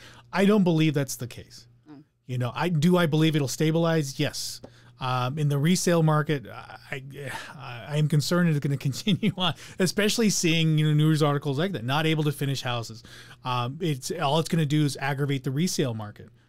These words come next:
Speaker 1: It might push people away from the new build market, but it's
Speaker 2: Yeah.
Speaker 1: just gonna aggravate and increase prices in the resale market.
Speaker 2: I was looking at some new builds for those of you who are watching that are in Arizona off of
Speaker 1: Yeah.
Speaker 2: Tatum and Bell,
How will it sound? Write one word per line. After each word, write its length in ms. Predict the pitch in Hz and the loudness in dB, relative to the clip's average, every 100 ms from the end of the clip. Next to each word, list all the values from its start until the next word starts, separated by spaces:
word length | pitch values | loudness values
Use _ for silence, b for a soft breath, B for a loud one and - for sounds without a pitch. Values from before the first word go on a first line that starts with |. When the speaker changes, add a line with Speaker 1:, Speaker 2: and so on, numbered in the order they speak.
| b b - | b b -2
Speaker 1:
It 100 | 147 | 2
might 240 | 180 190 | 2 2
push 200 | - 196 | 2 2
people 220 | - 180 156 | 2 2 2
away 220 | 151 160 | 2 0
from 220 | - 143 | 0 -2
the 100 | 139 | 0
new 180 | 147 190 | 2 2
build 260 | 196 151 127 | 2 0 -2
market, 380 | 117 117 143 202 b b b b _ | -6 -6 -8 -10 b b b b _
but 180 | - 147 | -4 -2
it's 140 | 147 147 | 0 -2
Speaker 2:
Yeah. 40 | |
Speaker 1:
just 140 | 147 151 | -2 0
gonna 140 | 151 | -2
aggravate 460 | 139 143 147 143 139 | 0 0 0 0 -2
and 160 | 135 139 | -4 -2
increase 320 | 147 143 147 | -2 0 -2
prices 340 | - 143 135 156 | -2 -4 0 0
in 40 | |
the 80 | 165 | 2
resale 380 | 160 196 135 104 | 2 0 -4 -6
market. 300 | 98 113 - _ _ | -10 -16 -20 _ _
Speaker 2:
I 120 | 226 | -10
was 180 | 240 254 | -8 -10
looking 280 | 233 240 226 | -14 -12 -12
at 200 | 214 - | -12 -14
some 140 | 196 | -14
new 160 | 196 185 | -14 -12
builds 340 | 185 175 175 | -10 -10 -10
for 260 | - 180 175 | -12 -10 -10
those 220 | 190 180 | -10 -10
of 80 | 190 | -12
you 160 | 180 | -12
who 80 | 175 | -12
are 60 | 180 | -10
watching 300 | 165 160 175 | -12 -12 -12
that 100 | 165 | -10
are 40 | |
in 120 | 160 | -10
Arizona 460 | - 170 165 170 165 | -10 -10 -10 -8 -8
off 260 | 160 160 - | -10 -12 -12
of 60 | |
Speaker 1:
Yeah. 160 | - 180 | -12 -10
Speaker 2:
Tatum 120 | 175 | -10
and 140 | 160 | -10
Bell, 360 | 160 147 143 143 | -10 -12 -12 -16